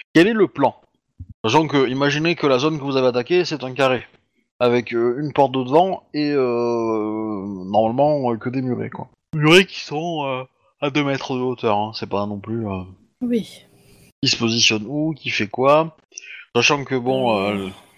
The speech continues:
Speaker 1: a priori, les, euh, les Scars of Time, euh, cicatrices du temps, vont se positionner près du locus que vous avez
Speaker 2: Mhm.
Speaker 1: repéré,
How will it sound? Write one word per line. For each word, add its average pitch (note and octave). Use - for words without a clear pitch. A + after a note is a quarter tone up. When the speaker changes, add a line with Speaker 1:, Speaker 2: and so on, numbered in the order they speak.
Speaker 1:
a A2+
priori, D3+
les, C3
euh, A2+
les G2+
Scars A#2
of A2+
Time, D3
euh, G#2
cicatrices A2
du A2
temps, C#3+
vont B2
se -
positionner C3+
près C3+
du C#3
locus F3
que B2
vous A#2+
avez A#2
Speaker 2:
Mhm. A#2
Speaker 1:
repéré, B2